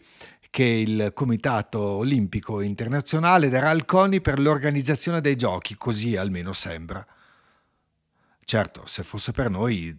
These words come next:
dov'è che li troveremmo tutti sti soldi? Noi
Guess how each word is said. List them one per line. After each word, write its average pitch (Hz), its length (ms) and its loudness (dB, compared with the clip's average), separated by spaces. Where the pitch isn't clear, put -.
dov'è 104 500 -2
che - 120 -4
li 101 160 -4
troveremmo 104 680 0
tutti 104 260 -8
sti - 160 -4
soldi? 92 520 -4
Noi 92 460 -6